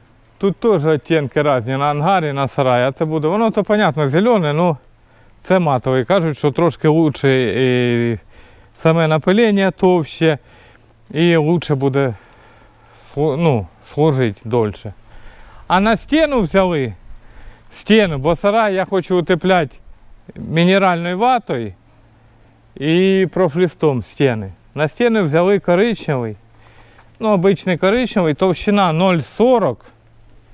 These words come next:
Висота мені надо два, два двадцять. Посчитав, скільки штук листів, скільки заказав. І там, де я заказував, це в Харкові, там як?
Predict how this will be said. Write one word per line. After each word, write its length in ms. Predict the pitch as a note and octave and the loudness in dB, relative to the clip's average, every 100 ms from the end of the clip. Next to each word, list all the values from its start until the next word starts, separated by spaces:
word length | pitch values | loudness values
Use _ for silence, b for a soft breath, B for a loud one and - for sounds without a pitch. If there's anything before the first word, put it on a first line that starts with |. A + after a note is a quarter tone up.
| b b b b b b b b b | b b b b b b b b b
Висота 420 | D3 D#3 F#3 G3+ F#3+ | -6 -4 -2 0 0
мені 180 | F3+ | -2
надо 400 | F3 E3+ D#3+ D3+ - | -2 0 0 -2 -4
два, 560 | C3 C3 A#2+ E3 D3+ B2 | -14 -10 -2 0 0 -2
два 300 | A#2+ B2 D3 | -10 -4 -2
двадцять. 540 | C#3 B2+ A2 F#2+ - G2+ - _ _ _ _ _ b b b b _ _ _ _ _ _ - B2+ _ _ - | -2 -2 -4 -6 -14 -18 -20 _ _ _ _ _ b b b b _ _ _ _ _ _ -20 -20 _ _ -6
Посчитав, 480 | D3 E3+ D#3+ D#3 | -4 -2 0 -2
скільки 300 | - E3 D#3 | -2 -2 -2
штук 300 | D3 E3 D3+ | -2 -4 -2
листів, 380 | E3+ F3 - G#3+ | -2 -2 -2 -4
скільки 360 | - F3+ E3+ D#3 | -2 -4 -2 -2
заказав. 580 | D3 C3+ D3 B2 G#2+ G2+ B B B - | -2 -2 -4 -2 -6 -8 B B B -4
І 100 | F3 | 0
там, 220 | A3+ G#3 | 0 0
де 80 | A3+ | 0
я 140 | A3 | 0
заказував, 760 | F#3+ G#3+ C4 B3+ F3+ E3+ D3+ B2+ - | -2 -2 0 0 0 -4 -4 -8 -4
це 140 | F#3+ | -2
в 100 | F3 | 0
Харкові, 600 | - F3 B2+ - B2 G#2+ b b b b b | 0 0 0 -6 -10 -10 b b b b b
там 200 | - G3+ | -2 0
як? 280 | G3+ F#3 C3 | 2 0 -2